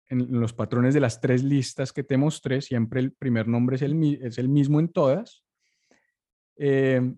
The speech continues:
y especifica que es Jacobo, hijo de Alfeo. Incluyen a Simón, el celote, no Simón Pedro, Judas,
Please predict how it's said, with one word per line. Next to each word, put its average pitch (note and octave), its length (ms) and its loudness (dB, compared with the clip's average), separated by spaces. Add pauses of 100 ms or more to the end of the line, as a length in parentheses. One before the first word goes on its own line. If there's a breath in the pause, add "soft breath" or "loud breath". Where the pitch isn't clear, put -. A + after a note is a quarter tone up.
y D3+ 140 2
especifica D3 720 -2
que C#3+ 100 -6
es B2 140 -8
Jacobo, D3 600 0 (240)
hijo C#3+ 520 -2
de C#3 180 -6
Alfeo. D#3 560 -2 (840)
Incluyen D#3 580 2
a G3 80 2
Simón, E3 640 0 (240)
el A2+ 180 -8
celote, D#3+ 460 0
no A2+ 160 -4
Simón B2 500 0
Pedro, C3+ 460 -2 (840)
Judas, G3+ 640 0